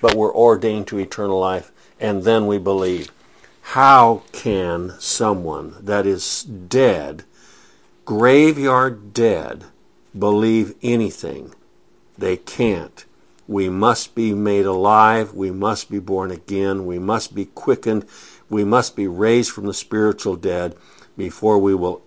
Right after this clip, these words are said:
ever believe God. And he's the one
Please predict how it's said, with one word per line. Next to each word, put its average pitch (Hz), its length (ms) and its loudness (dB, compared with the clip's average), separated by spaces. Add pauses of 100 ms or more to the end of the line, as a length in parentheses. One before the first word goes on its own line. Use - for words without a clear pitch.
ever 131 480 4
believe 104 840 -2
God. 87 500 -4 (840)
And 107 220 -4
he's 139 340 -2
the 135 120 -2
one 101 520 -4